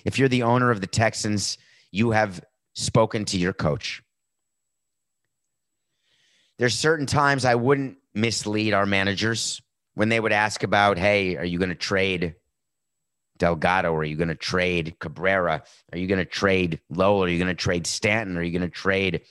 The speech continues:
Jose? Are you gonna trade anybody?" Eight out of ten times, I would tell the manager the truth. The other two times, I'd stay quiet so he knew exactly what I meant. What we would tell our coaching staff is simple.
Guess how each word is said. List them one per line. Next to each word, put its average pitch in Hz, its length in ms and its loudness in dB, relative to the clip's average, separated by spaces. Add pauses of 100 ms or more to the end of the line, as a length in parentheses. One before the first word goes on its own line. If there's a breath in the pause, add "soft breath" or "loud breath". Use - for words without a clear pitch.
(280 soft breath)
Jose? 95 680 0 (260 soft breath)
Are 87 60 -4
you 98 100 2
gonna 104 160 0
trade 98 260 0
anybody?" 95 520 -2 (1500)
Eight 139 160 2
out 135 140 4
of 123 80 -2
ten 127 240 0
times, 120 500 0
I 107 100 0
would 104 140 -2
tell 110 200 2
the 107 60 0
manager 101 440 0
the 85 80 -4
truth. 113 320 0
The 98 100 -2
other 101 140 2
two 101 180 -6
times, 101 400 -2
I'd 92 140 0
stay 95 200 -2
quiet 98 360 2
so 98 100 -4
he 90 60 0
knew 90 100 0
exactly 82 400 -2
what 76 80 0
I 73 60 -2
meant. - 280 -10 (3000)
What 117 160 2
we 135 120 2
would 127 140 0
tell 135 220 4
our 123 100 4
coaching 131 400 2
staff 123 400 0
is 104 80 -4
simple. 127 520 0